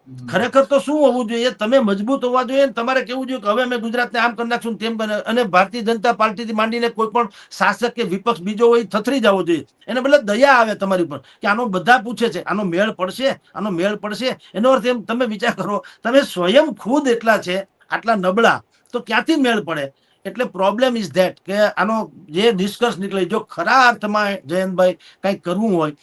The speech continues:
Speaker 2: તો આખી પેઢી બદલાવાની જરૂર છે. આમાં મહેનત કર્યા છે. જો બેઠે બેઠે પ્રવચન કરે કાંઈ નહીં મેળ પડે. ઉદ્યમેન હિ સિદ્ધયંતિ કાર્યાણી ન મનોરથે હિ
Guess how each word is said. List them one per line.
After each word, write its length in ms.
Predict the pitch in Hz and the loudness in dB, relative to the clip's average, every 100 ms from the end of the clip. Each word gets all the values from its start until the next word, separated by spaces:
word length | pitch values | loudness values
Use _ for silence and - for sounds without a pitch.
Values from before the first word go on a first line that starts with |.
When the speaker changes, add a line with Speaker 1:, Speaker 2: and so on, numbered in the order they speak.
| - _ | -20 _
Speaker 2:
તો 60 | 220 | -2
આખી 440 | 208 175 - 233 | 0 -2 -2 -4
પેઢી 440 | 196 - 180 156 202 | -4 -2 -2 0 0
બદલાવાની 580 | 170 160 170 170 170 143 | 0 2 2 4 0 -4
જરૂર 320 | 135 135 120 | -6 -8 -8
છે. 260 | 160 208 - _ _ _ _ | -4 -6 -6 _ _ _ _
આમાં 260 | 139 165 220 | -4 0 2
મહેનત 400 | 160 156 190 214 190 | 0 -2 -2 -2 -2
કર્યા 200 | 202 185 | 0 0
છે. 80 | - _ - | -4 _ -4
જો 200 | 190 214 | 0 0
બેઠે 460 | 143 151 165 202 214 | -2 -4 -2 -2 -2
બેઠે 340 | 175 175 208 | -4 -4 -6
પ્રવચન 520 | 208 160 170 185 196 | -4 -2 -2 -2 -4
કરે 240 | 170 170 180 | -2 -2 -2
કાંઈ 300 | 156 165 165 | -2 -2 -2
નહીં 280 | 156 165 | -2 -2
મેળ 260 | 151 147 147 | -2 -4 -4
પડે. 320 | 143 160 156 - - - - _ - _ _ _ | -4 -4 -4 -8 -20 -20 -20 _ -20 _ _ _
ઉદ્યમેન 680 | 180 202 165 220 208 190 196 | 0 2 4 4 4 2 0
હિ 220 | 170 190 208 | 0 0 -2
સિદ્ધયંતિ 800 | - 170 131 170 185 - 190 190 | -2 -4 0 0 0 -2 -4 -4
કાર્યાણી 680 | 160 156 160 170 175 202 | 0 0 2 0 0 0
ન 160 | 196 160 175 180 | 0 0 2 2
મનોરથે 640 | 170 160 175 160 156 160 156 | 2 0 0 -2 -4 -4 -2
હિ 340 | 151 202 151 | 0 0 -2